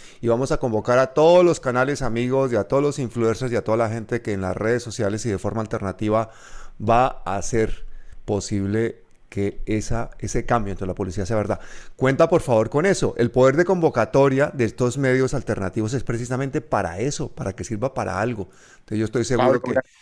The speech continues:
Speaker 1: los que tienen millones de seguidores, como Daniel Mendoza, una vez que sepan esto, se ponen las pilas. Pero yo, entonces yo te pido que articulemos todo eso con tiempo para que lo hagamos posible.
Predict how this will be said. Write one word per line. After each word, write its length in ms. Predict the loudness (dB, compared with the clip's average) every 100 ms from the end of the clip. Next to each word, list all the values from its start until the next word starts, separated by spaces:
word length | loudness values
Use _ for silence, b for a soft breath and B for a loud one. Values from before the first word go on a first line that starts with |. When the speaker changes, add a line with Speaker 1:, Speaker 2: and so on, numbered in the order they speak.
| b b -2
Speaker 1:
los 220 | -2 0
que 120 | 0
tienen 280 | 2 2 2
millones 300 | 2 2 2
de 100 | 2
seguidores, 600 | 2 4 6 6 6 2
como 200 | 0 0
Daniel 220 | 2 0
Mendoza, 380 | 0 2 0 2
una 140 | 0
vez 100 | 0
que 80 | -2
sepan 300 | -4 0 0
esto, 200 | 0 -6
se 140 | -6
ponen 260 | -2 -2 2
las 180 | 0 0
pilas. 280 | -2 -2 -2
Pero 160 | -2
yo, 80 | -2
entonces 200 | 0 2
yo 80 | 2
te 120 | 0
pido 180 | 0 0
que 80 | 2
articulemos 680 | 0 -2 -4 -2 0 -2 0
todo 140 | 0
eso 120 | 0
con 160 | -4 -4
tiempo 240 | -2 0
para 160 | 0 -2
que 80 | -2
lo 80 |
hagamos 280 | -2 -4 -6
posible. 500 | -6 -4 -4 -4 -8